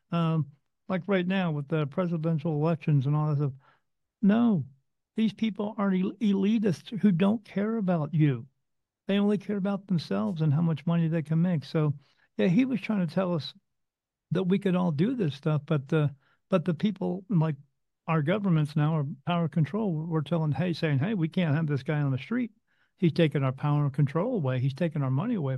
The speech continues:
from us." So they put him on a cross and murdered him in front of everybody. The cross is not something to revere Jesus by. It's a form of punishment. That's what it is. And why do they want you to wear a,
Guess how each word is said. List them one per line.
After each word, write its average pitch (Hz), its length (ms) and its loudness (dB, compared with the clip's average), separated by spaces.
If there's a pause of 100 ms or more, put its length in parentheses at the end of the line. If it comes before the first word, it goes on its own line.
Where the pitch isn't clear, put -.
from 143 120 -6
us." 135 160 -6
So 160 100 -2
they 151 120 -4
put 165 180 -4
him 156 100 -4
on 156 80 -4
a 135 60 -4
cross 180 400 -6
and 143 120 0
murdered 190 340 -4
him 135 140 2
in 131 100 0
front 135 200 -2
of 123 100 -4
everybody. 127 420 -8 (440)
The 202 80 0
cross 226 380 -4
is 214 160 -2
not 202 220 0
something 185 340 0
to 175 100 -2
revere 160 380 0
Jesus 175 440 -2
by. 113 280 -6 (280)
It's 220 180 0
a 202 40 0
form 208 320 2
of 175 140 0
punishment. 208 540 -2 (540)
That's 208 140 -4
what 196 160 -2
it 185 120 -2
is. 214 360 -4 (680)
And 180 80 4
why 202 140 4
do 208 60 2
they 208 120 2
want 202 200 2
you 202 40 -4
to 202 80 -2
wear 185 300 -2
a, 175 160 -6